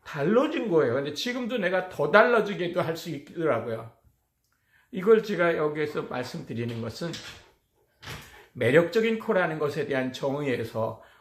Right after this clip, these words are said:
우선 코가 반듯해야 되겠죠. 남자건 여자건. 남자의 경우는 코가 조금 더 커도 괜찮으니까 굳이 코를 뭐 작게 이거보다는 우선 코를 반듯하고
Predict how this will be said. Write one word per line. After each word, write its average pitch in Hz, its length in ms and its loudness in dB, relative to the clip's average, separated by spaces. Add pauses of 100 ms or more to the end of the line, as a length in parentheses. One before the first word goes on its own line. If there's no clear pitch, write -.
우선 220 280 0
코가 220 280 -4
반듯해야 160 540 -2
되겠죠. 113 720 -2
남자건 113 600 -2
여자건. 107 400 -6 (800)
남자의 180 640 4
경우는 185 460 0
코가 233 340 -6
조금 143 400 -8
더 170 180 0
커도 330 380 -8
괜찮으니까 139 800 -4
굳이 180 400 -2 (340)
코를 269 380 0
뭐 180 200 2
작게 131 640 2
이거보다는 143 840 -2 (640)
우선 220 460 -2
코를 165 360 0
반듯하고 135 920 -4